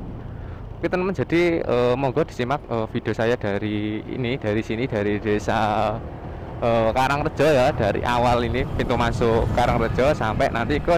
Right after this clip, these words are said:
daerah Desa Kaligung, teman-teman. Nah, ini sekalian saja ya, nge-vlognya nggak usah diputus-putus sampai nanti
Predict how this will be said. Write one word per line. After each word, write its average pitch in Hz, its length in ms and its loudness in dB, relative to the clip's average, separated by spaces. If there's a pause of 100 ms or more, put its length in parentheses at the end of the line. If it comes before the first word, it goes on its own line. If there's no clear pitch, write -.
daerah 127 400 0 (480)
Desa 170 400 2
Kaligung, 180 480 0
teman-teman. 175 480 0
Nah, 98 560 -2
ini 143 160 0
sekalian 160 400 2
saja 151 240 0
ya, 151 240 6
nge-vlognya 135 400 0
nggak 120 160 0
usah 120 160 -2
diputus-putus 123 640 0
sampai 113 320 -2
nanti 127 320 -2